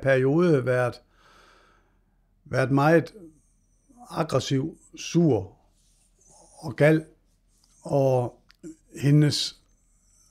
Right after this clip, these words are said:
personale har, har i hvert fald prøvet på rigtig mange gange at komme i dialog med psykiatrisk afdeling, fordi at, at, at der var så meget baggrund bagved, at de syntes, at hun skulle have noget hjælp, og have noget mere hjælp, end det vi kan tilbyde.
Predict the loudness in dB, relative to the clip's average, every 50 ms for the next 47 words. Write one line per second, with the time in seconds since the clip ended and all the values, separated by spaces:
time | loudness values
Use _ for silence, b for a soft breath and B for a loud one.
0 | -20 -8 -4 -2 -2 0 2 2 4 4 6 6 8 6 6 4 2 0 0 0
1 | -2 -4 -2 -2 0 0 2 2 0 0 0 0 0 0 0 0 2 6 6 6
2 | 6 6 2 0 -2 -2 -2 0 0 -2 -2 -2 -2 -2 -2 -2 -2 -2 0 0
3 | -2 -2 -4 -6 -8 -8 -8 -8 -8 -8 -8 -6 -6 -6 -4 -2 0 2 2 2
4 | 0 -2 -8 -10 -10 -12 B B B B B B B B -10 -6 -4 0 2 4
5 | 4 4 2 -2 -4 -2 0 2 2 2 2 0 0 -2 -4 -6 -8 -8 -8 -6
6 | -4 -2 -2 -2 -4 -6 -8 -8 -10 -10 -10 -12 _ _ -20 _ b b b b
7 | b b b b -8 -4 -2 0 0 0 0 0 0 0 2 0 0 -2 -4 -8
8 | _ _ _ -20 -20 _ _ _ _ _ _ _ _ _ _ _ 0 2 2 4
9 | 4 2 2 0 0 -2 -4 -8 -16 -8 -4 -2 0 0 0 0 0 0 -2 -4
10 | -6 -8 -10 -8 -4 -2 -2 0 0 -2 -4 -4 -4 -4 -4 -2 0 0 0 0
11 | 0 0 0 0 0 0 -2 -6 -16 -18 -12 -8 -6 -4 -4 -2 -2 -2 0 2
12 | 2 4 4 2 0 0 -2 -6 -8 -6 -4 -6 -4 -2 -2 -2 -2 -4 -6 -6
13 | -8 -10 -8 -10 -10 -10 -12